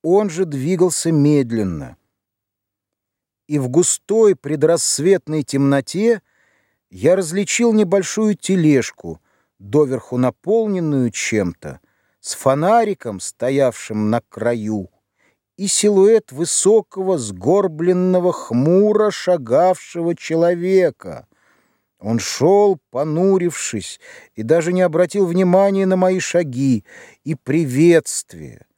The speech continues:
Быть может, не слыхал его, но кто же вёз тележку? Боже мой! Это была собака. Худая,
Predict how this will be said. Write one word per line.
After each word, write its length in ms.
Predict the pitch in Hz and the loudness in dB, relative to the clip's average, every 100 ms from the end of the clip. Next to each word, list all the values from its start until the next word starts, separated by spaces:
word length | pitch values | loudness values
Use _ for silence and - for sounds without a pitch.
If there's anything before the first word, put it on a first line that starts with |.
| _ _ _ _ | _ _ _ _
Быть 200 | - 135 | -8 0
может, 340 | 151 180 165 | 2 2 0
не 120 | 165 165 | -4 -2
слыхал 680 | - 156 - 127 156 143 | 0 0 0 2 4 2
его, 260 | 120 101 92 - _ | 0 -10 -14 -18 _
но 160 | 127 143 | -4 -4
кто 560 | - - _ 156 185 | -6 -20 _ -2 -2
же 220 | 175 151 170 | -2 -2 0
вёз 420 | 143 180 180 - | 2 2 0 -6
тележку? 960 | - 180 196 226 208 - - - - _ _ _ _ _ _ _ _ _ _ _ | -4 0 2 2 2 -2 -14 -20 -20 _ _ _ _ _ _ _ _ _ _ _
Боже 800 | - 69 - - 170 185 139 165 | -20 -20 -6 0 0 0 -4 -4
мой! 580 | 170 165 156 110 73 - _ _ _ _ _ _ _ _ _ _ _ | 0 0 0 -2 -8 -20 _ _ _ _ _ _ _ _ _ _ _
Это 360 | 117 139 - | -6 -6 -8
была 340 | 104 95 101 113 | -6 -4 -2 -2
собака. 880 | - 92 82 73 101 113 - - _ _ _ _ _ _ _ _ _ _ _ | -2 -6 -8 -6 -4 -4 -8 -20 _ _ _ _ _ _ _ _ _ _ _
Худая, 880 | _ - 110 101 147 175 190 143 90 | _ -6 -4 2 2 4 2 0 -6